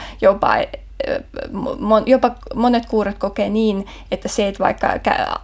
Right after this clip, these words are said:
asennetaan noita sisäkorvaistutteita, joiden avulla kuurot pystyy sen kuulemaan, ne, ne saattaa jopa kokea, että se on kulttuurinen kansanmurha. Tai samalla lailla kuin esimerkiksi se, että Down, ö,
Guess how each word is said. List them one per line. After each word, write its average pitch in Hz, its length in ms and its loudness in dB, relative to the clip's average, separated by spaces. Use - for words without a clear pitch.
asennetaan 196 600 0
noita 185 380 -2
sisäkorvaistutteita, 226 1300 -2
joiden 190 300 -2
avulla 185 540 0
kuurot 185 560 0
pystyy - 360 -8
sen - 220 -6
kuulemaan, 196 600 2
ne, 214 180 0
ne 226 140 0
saattaa 240 320 2
jopa 226 280 2
kokea, 247 440 0
että - 240 -4
se - 120 -4
on 202 160 -4
kulttuurinen 196 800 -2
kansanmurha. 202 1040 -2
Tai 185 280 6
samalla 196 360 2
lailla 180 200 2
kuin - 120 -2
esimerkiksi 190 360 -4
se, 202 100 0
että - 280 -4
Down, 185 400 2
ö, 214 40 -8